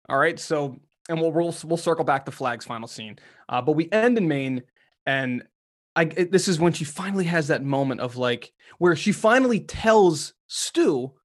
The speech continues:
what happened down the well, which means they continue to travel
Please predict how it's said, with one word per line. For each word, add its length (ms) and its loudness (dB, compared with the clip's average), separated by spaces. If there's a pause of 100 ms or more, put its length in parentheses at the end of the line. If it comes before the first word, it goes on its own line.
(240)
what 200 0
happened 420 -2
down 200 0
the 80 -2
well, 420 -2 (240)
which 200 -2
means 260 0
they 140 -2
continue 540 -2
to 140 -10
travel 580 -2